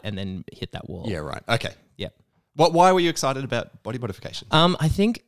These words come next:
Speaker 1: uh, partly because of what I was just talking about, just the idea of it seems like such a heated, there's so many, um, uh, s-, across human his-,
Speaker 2: Takes.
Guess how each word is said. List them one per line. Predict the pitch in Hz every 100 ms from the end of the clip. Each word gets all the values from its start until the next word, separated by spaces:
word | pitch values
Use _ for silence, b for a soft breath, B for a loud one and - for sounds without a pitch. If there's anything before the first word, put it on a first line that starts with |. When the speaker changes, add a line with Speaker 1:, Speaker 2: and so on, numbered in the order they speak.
| -
Speaker 1:
uh, | 143 143 135 -
partly | 143 180 165
because | 127 139 120
of | 113
what | 107 120
I |
was | 110
just | 107
talking | - 120
about, | 104
just | 110 -
the | 113
idea | 110 113
of |
it | 110
seems | - 117
like | 101 -
such | 165 151
a |
heated, | - 131 120 123 113 117 -
there's | - 113
so | 120
many, | 120 110 - -
um, | 110 107 104 104 110 - B B B B _ -
uh, | - - 67 53 50 - - - 80
s-, | 131 -
across | - - 123
human | 135 123
his-, | 107 120
Speaker 2:
Takes. | - -